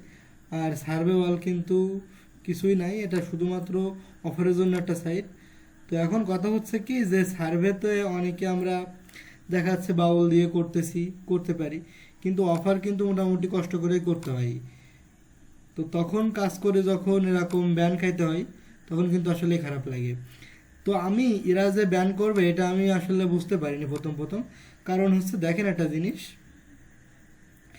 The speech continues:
গেমার্স ইউনিভার্স, এই যে, আহ, আপনার Trustpilot রিভিউ হচ্ছে ফোর পয়েন্ট এইট। মানে, ভাবা যায় একটা সাইটে Trustpilot রিভিউ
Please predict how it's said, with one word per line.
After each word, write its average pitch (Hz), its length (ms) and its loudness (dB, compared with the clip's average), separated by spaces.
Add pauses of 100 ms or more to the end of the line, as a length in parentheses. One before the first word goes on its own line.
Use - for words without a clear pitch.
(320)
গেমার্স 190 440 4
ইউনিভার্স, 160 640 2 (340)
এই 175 160 4
যে, 165 140 0
আহ, 165 760 -4
আপনার 170 340 -4
Trustpilot 196 720 0
রিভিউ 185 280 2
হচ্ছে 190 340 -2
ফোর 180 260 -2
পয়েন্ট 175 240 0
এইট। 135 320 -4 (500)
মানে, 175 220 0
ভাবা 151 380 0
যায় 196 240 2
একটা 165 240 -2
সাইটে 170 480 -2
Trustpilot 180 720 -6
রিভিউ 180 520 0